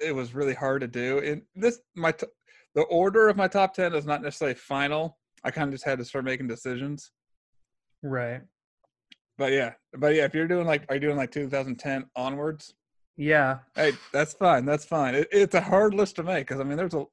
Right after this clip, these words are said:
Speaker 1: ten years is a lot of movies. <laughs>
Speaker 2: Okay. All right. Then I'm just gonna keep going with the ones I picked top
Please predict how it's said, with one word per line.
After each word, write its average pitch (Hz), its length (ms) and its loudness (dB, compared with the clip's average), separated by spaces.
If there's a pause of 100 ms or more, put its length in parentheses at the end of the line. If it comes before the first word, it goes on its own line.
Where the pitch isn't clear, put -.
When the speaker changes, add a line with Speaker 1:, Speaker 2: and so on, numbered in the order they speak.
Speaker 1:
ten 190 200 -2
years 180 260 0
is 151 80 -10
a 135 60 -4
lot 147 260 0
of 143 60 -4
movies. 127 500 -6
<laughs> - 40 -10 (580)
Speaker 2:
Okay. 165 420 4
All 156 120 6
right. 131 220 4
Then 165 120 4
I'm 220 160 6
just 220 140 -2
gonna 233 160 4
keep 220 240 -2
going 196 260 6
with 185 140 2
the 185 80 4
ones 185 340 6
I 175 100 6
picked 170 500 0
top 160 400 2